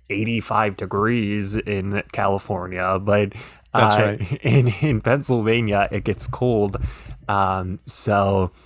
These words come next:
Speaker 1: it's, uh, I mean, it hasn't been bad, but, uh, it's, like, in the thirties. So, um, that's why I'm wearing a sweater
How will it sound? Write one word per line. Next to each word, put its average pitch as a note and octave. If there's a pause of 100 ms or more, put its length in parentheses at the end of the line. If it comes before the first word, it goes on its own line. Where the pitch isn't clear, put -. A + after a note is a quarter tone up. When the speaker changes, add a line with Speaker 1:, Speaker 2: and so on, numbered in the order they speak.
(360)
Speaker 1:
it's, A2+
uh, D3
I E3+
mean, F3+
it F3+
hasn't F#3+
been G3
bad, G#2 (420)
but, G#2
uh, G#2
it's, A#2
like, E3+
in D3
the C#3
thirties. F2 (140)
So, F#2+ (200)
um, F#2+ (220)
that's -
why G#2+
I'm G2+
wearing G2
a F#2
sweater G2+